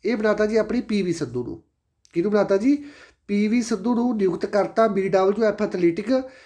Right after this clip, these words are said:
ਕਮਿਸ਼ਨਰ ਦਾ ਮੈਂਬਰ। ਓਕੇ ਜੀ, ਆਹ ਤੁਸੀਂ ਦੇਖ ਸਕਦੇ ਹੋ ਪੀ ਵੀ ਸਿੱਧੂ ਹੈ, ਆਹ ਖੜੀ ਹੈ ਭਾਈ ਸਾਹਿਬ। ਠੀਕ ਹੈ ਜੀ, ਇਹਨੂੰ ਦੇਖ ਸਕਦੇ ਹੋ ਤੁਸੀਂ। ਦੂਜੀ ਗੱਲ ਜਿਹੜੀ ਬੀ ਡਬਲਯੂ ਐਫ ਹੈ, ਠੀਕ ਹੈ ਜੀ, ਇਹਦੇ ਬਾਰੇ ਜੇ ਆਪਾਂ ਗੱਲ ਕਰੀਏ,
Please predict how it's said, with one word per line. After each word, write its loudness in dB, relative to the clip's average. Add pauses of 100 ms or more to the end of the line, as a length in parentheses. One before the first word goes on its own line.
(160)
ਕਮਿਸ਼ਨਰ 0
ਦਾ 2
ਮੈਂਬਰ। -2 (1500)
ਓਕੇ 0
ਜੀ, 2
ਆਹ 4
ਤੁਸੀਂ -2
ਦੇਖ 4
ਸਕਦੇ -2
ਹੋ -4 (360)
ਪੀ -4
ਵੀ 0
ਸਿੱਧੂ 2
ਹੈ, -2 (260)
ਆਹ 0
ਖੜੀ 0
ਹੈ 2
ਭਾਈ 2
ਸਾਹਿਬ। 0 (240)
ਠੀਕ -6
ਹੈ 2
ਜੀ, -2
ਇਹਨੂੰ -2
ਦੇਖ 0
ਸਕਦੇ 0
ਹੋ 0
ਤੁਸੀਂ। -2 (520)
ਦੂਜੀ 0
ਗੱਲ 2
ਜਿਹੜੀ 2
ਬੀ -2
ਡਬਲਯੂ 2
ਐਫ -4
ਹੈ, -4 (340)
ਠੀਕ -6
ਹੈ 2
ਜੀ, 2 (380)
ਇਹਦੇ 6
ਬਾਰੇ 2
ਜੇ 0
ਆਪਾਂ 0
ਗੱਲ 2
ਕਰੀਏ, -2